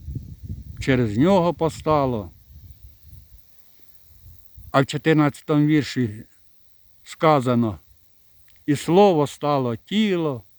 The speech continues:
поміж нами пребувало". Тобто Со-, Ісус Христос і є те Слово.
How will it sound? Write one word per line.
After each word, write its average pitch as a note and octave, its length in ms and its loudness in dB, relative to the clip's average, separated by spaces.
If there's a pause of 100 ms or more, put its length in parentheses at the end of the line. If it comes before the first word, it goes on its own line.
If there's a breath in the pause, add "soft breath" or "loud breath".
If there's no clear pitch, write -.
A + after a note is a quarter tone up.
(120)
поміж B2+ 380 0
нами F3 420 2
пребувало". D3 880 -2 (2250)
Тобто C3+ 340 -2
Со-, C3 220 -8
Ісус C3 340 -6
Христос - 520 -6
і A#2+ 40 -2
є A#2+ 260 0
те C#3 160 -6
Слово. A#2+ 500 -8